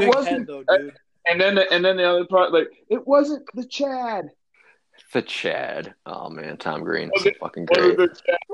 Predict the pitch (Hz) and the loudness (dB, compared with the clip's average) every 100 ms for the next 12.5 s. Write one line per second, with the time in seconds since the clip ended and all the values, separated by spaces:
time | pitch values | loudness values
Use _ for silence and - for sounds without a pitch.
0 | 185 175 170 175 160 185 - - 196 226 | -2 0 0 -4 -4 -4 -6 -4 0 4
1 | 226 226 226 220 - 226 196 196 190 160 | 4 0 -2 -8 -4 0 2 2 0 -4
2 | - - 220 226 226 247 247 220 214 214 | -2 6 6 6 4 6 6 6 6 4
3 | 226 226 _ _ _ - 214 - 254 240 | 2 -4 _ _ _ 0 2 2 2 2
4 | 220 233 202 - 233 220 214 196 - - | -2 -8 -12 -8 -2 -2 -2 -6 -4 -4
5 | - 196 202 - 180 170 - - 294 - | 0 0 0 0 -2 -2 -4 -10 -8 -8
6 | - 392 - - 403 - 359 330 381 - | -6 -6 -6 -8 -8 -6 -8 -2 -4 -4
7 | - 339 - 349 - - 320 - 453 - | -12 -12 -10 -12 -10 -10 -10 -6 -6 -6
8 | 523 - - 127 - 95 247 - _ - | -10 -8 -6 -4 -4 -6 -10 -12 _ -20
9 | 320 254 _ - 131 185 165 151 85 190 | -20 -20 _ -10 -2 0 0 -4 -10 -6
10 | 190 240 196 160 165 165 131 _ - 160 | -4 -2 -2 -2 -6 -8 -14 _ -12 -6
11 | 175 233 180 180 208 - 147 165 226 196 | -4 -4 -6 -10 -8 -8 -4 -4 -4 -4
12 | 190 175 160 156 127 | -4 -4 -6 -6 -8